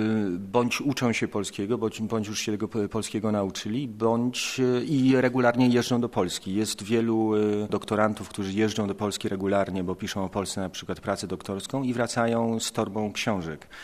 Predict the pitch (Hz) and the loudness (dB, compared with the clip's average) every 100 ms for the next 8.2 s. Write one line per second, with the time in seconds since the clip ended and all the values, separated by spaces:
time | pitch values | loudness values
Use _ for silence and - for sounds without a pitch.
0 | - - - - 95 98 101 104 113 120 | -16 -16 -16 -6 -2 0 2 4 6 6
1 | 117 117 113 113 110 113 110 107 107 - | 4 2 0 2 0 2 0 -2 -4 -2
2 | 104 101 90 95 107 113 104 101 - 101 | -4 -2 0 2 2 0 -4 -4 -6 -4
3 | 104 101 - 104 - 90 95 95 98 113 | -4 -4 -4 -6 -6 -2 0 0 0 -2
4 | 113 - 107 107 104 101 98 104 - 104 | -2 -4 -2 -2 -2 -4 -4 -6 -6 -6
5 | 107 104 104 101 107 - - 127 117 - | -6 -6 -6 -4 -4 -2 0 2 2 -2
6 | 90 - - - - 104 104 101 117 120 | -6 -8 -10 -14 -6 0 2 4 4 2
7 | - 147 139 127 147 131 135 135 - 131 | 2 2 4 4 2 0 0 0 0 2
8 | 110 - | 2 0